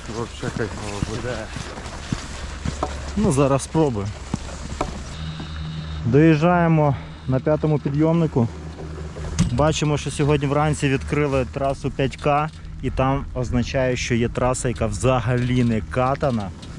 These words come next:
Speaker 2: жодного сліду. Зараз туди будемо вриватися. Тільки що під'їхали рятувальники, відкрили трасу.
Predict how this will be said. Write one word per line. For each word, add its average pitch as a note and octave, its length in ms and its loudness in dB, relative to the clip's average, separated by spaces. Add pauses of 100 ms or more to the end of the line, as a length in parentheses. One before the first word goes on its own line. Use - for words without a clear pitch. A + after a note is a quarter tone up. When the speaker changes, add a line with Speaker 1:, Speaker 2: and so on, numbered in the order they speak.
(280)
Speaker 2:
жодного A#2+ 540 4
сліду. B2+ 380 0
Зараз B2+ 280 2
туди A#2 200 0
будемо A#2 280 4
вриватися. A2+ 640 0 (1040)
Тільки - 240 2
що G3+ 200 4
під'їхали F#3 560 4
рятувальники, F#3 680 2
відкрили F3 460 4
трасу. - 540 4